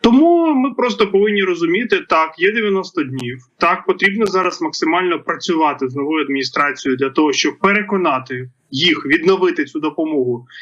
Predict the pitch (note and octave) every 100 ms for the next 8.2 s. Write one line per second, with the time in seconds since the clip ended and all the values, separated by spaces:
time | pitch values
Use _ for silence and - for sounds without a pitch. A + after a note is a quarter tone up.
0 | - - - G3+ G3 G3 G3 G3 F#3+ F#3
1 | - E3+ D#3 D#3 D3 D#3+ _ _ - -
2 | - - - E3+ F3+ F#3 F3+ F#3+ G#3 G3
3 | A3 B3+ C#4 - G3+ G3 G3 G#3+ G#3 A3
4 | G3+ F#3+ F#3+ G#3+ G#3 G#3 G3 G3 G3+ G3
5 | - E3+ - F3 G3 - - - F#3 F#3
6 | G3 A#3+ A3+ - D3 B2 C3 - F#3 G#3+
7 | G#3 D#3+ D3 - F3+ F3 D#3 - - F3
8 | F3